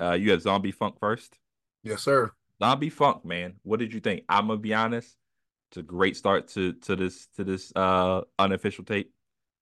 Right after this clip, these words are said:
Speaker 1: Very good, funky sound. I like the hook. I like what he did with the lyrics. I like how he's kinda tying it in. Um,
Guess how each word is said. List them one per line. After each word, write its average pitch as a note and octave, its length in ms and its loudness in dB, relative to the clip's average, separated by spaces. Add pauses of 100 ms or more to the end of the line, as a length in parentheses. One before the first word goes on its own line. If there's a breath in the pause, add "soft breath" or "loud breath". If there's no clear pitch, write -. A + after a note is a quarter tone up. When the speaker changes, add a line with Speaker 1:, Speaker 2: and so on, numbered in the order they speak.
(640)
Speaker 1:
Very G#2+ 320 6
good, G#2 420 -2
funky A2 480 -2
sound. G2+ 680 0 (600)
I D2+ 140 -4
like F2+ 300 0
the G2 140 2
hook. G2+ 320 -2
I E2 60 0
like F#2 280 0
what F#2+ 120 -4
he G2 120 -6
did F#2+ 260 0
with F#2+ 180 -6
the F#2+ 60 -6
lyrics. F#2+ 460 -4
I E2 60 -6
like F2 260 -2
how F2+ 180 0
he's F#2 160 -6
kinda F#2 260 -2
tying F#2+ 460 2
it F#2 140 -4
in. G#2+ 340 -4 (500)
Um, F2+ 680 -2